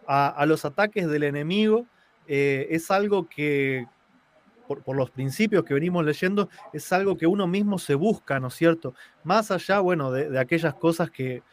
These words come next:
como mencionaba Jonathan, también todos,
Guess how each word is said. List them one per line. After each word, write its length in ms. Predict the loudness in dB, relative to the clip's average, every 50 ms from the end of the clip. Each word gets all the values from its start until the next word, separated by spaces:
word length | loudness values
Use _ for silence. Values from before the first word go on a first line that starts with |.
| _ _ _
como 260 | -10 -6 -4 -4 -4
mencionaba 500 | -2 -4 -4 -4 -4 -2 0 2 2 2
Jonathan, 520 | 2 0 0 0 0 2 2 0 0 0 -4 -12 -20 _ -8 -4
también 400 | -2 -2 0 0 0 -2 -2 -2
todos, 440 | 2 6 8 8 8 6 4 -2 -12